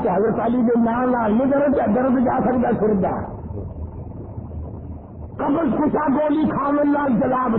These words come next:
تھی سکتا ہے کہ اللہ آجا کے کول جا کے کچھ نہیں لگتا؟" ہوں، ہوں، ٹھیک ہے، ٹھیک ہے، ٹھیک ہے، ہوں سمجھ آئی اللہ۔ <laughs>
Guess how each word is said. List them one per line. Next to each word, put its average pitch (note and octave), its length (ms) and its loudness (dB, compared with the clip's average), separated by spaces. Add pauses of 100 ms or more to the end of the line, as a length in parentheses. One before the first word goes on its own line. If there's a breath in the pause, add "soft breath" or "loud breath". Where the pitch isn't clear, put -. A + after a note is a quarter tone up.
تھی D#4 240 2
سکتا E4 400 2
ہے - 60 0 (1400)
کہ - 80 0
اللہ C#4+ 220 2
آجا B3 420 2
کے A3+ 200 4
کول B3+ 260 2
جا - 200 2
کے - 0 -
کچھ B3 240 2
نہیں D#4+ 240 4
لگتا؟" A#3+ 360 2 (1900)
ہوں، - 0 -
ہوں، C#3+ 540 2
ٹھیک F3+ 260 2
ہے، D#3+ 60 2 (100)
ٹھیک D3+ 220 2
ہے، C#3+ 60 2
ٹھیک C3+ 280 0
ہے، - 60 0
ہوں A#3 260 2
سمجھ - 340 0
آئی F#4 280 0
اللہ۔ - 1080 -8
<laughs> D3 80 2